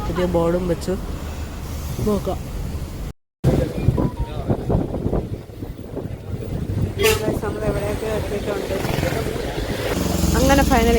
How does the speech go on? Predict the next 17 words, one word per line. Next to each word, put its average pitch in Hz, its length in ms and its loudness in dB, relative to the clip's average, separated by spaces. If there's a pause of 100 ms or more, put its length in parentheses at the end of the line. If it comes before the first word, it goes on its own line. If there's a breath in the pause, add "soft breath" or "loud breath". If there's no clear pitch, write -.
കേസ് 220 220 2 (140)
ഞങ്ങൾ 208 220 2 (1080)
കോട്ടയം 233 540 4 (300)
മെഡിക്കൽ 214 500 4
കോളേജ് 196 400 6
എത്തിക്കുകയാണ്. 190 380 2
അത് 190 160 2
അത്യാഹിത 190 680 2 (100)
വിഭാഗം, 175 400 -2 (480 loud breath)
കാഷ്വാലിറ്റിയാണ്. 185 880 0 (1300)
നമ്മളങ്ങനെ 190 500 2 (1400)
കോട്ടയം 202 460 6
മെഡിക്കൽ 202 400 4
കോളേജ് 202 340 4
എത്തിയിരിക്കുന്നു. 185 680 0 (1800)
ആ, 240 100 6 (840 loud breath)
എല്ലാം 208 260 2